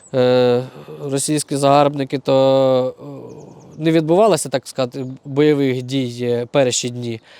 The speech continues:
А уже поспіль, як вони відійшли, то також, е, наш населений пункт був під обстрілом. Е, дуже погано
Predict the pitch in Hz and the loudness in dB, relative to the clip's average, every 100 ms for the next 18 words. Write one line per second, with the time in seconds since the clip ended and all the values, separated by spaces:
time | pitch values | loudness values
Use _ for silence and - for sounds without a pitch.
0 | - - _ _ _ - 147 147 143 143 | -20 -20 _ _ _ -6 -2 2 2 2
1 | - 147 170 160 190 180 175 175 160 170 | 0 -2 -2 0 -2 0 0 0 -2 -2
2 | 170 165 175 185 - 226 247 208 - 143 | 0 0 0 0 0 2 4 2 2 2
3 | 143 139 131 123 123 - - - _ 151 | 4 4 2 0 -4 -12 -20 -20 _ -20
4 | - - _ _ - _ 190 185 165 - | -20 -20 _ _ -20 _ 0 0 -2 -2
5 | 151 143 135 131 127 120 120 - _ 147 | -2 0 2 2 0 -4 -8 -20 _ -2
6 | 175 175 143 139 160 151 139 139 170 165 | 0 0 -4 -4 -2 -2 -4 -6 -4 -4
7 | 135 139 151 - 143 - 139 120 - 123 | -4 -2 -2 -2 -4 -2 -4 -4 -8 -6
8 | 120 117 - - - - - - - _ | -6 -8 -18 -20 -20 -20 -20 -20 -20 _
9 | _ _ - 131 127 127 208 190 175 165 | _ _ 0 2 4 4 4 4 4 4
10 | 151 147 139 135 131 123 | 4 4 2 2 2 2